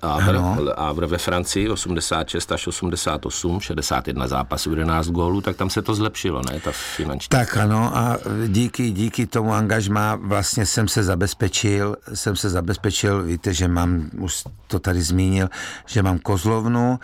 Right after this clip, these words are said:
Speaker 2: a ta mě prakticky živí a živit bude až do smrti. Takže díky Francouzům, proto je mám rád, proto mám rád francouzskou ligu, proto fandím Francouzům, protože ty mě pomohli,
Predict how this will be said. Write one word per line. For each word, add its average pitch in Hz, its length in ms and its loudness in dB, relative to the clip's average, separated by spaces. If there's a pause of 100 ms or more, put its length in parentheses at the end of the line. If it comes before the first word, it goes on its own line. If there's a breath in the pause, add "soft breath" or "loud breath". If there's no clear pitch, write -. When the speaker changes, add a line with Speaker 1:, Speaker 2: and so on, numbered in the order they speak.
(380 loud breath)
Speaker 2:
a - 100 0
ta 101 160 2
mě 107 160 2
prakticky 98 720 -2 (380 loud breath)
živí 98 560 0 (260 loud breath)
a 104 120 0
živit 98 320 2
bude 98 280 0
až 90 140 0
do 87 80 0
smrti. 95 420 -2
Takže 98 480 2
díky 98 420 0
Francouzům, 98 840 0
proto 113 540 0 (280)
je 98 200 2
mám 82 220 2
rád, 87 320 2
proto 101 320 0
mám 95 200 2 (160)
rád 92 280 0
francouzskou 92 640 0
ligu, 92 280 0 (300 loud breath)
proto 107 300 2
fandím 101 420 2
Francouzům, 95 640 0
protože 92 460 0 (400 loud breath)
ty 113 140 0
mě 101 140 2
pomohli, 92 560 2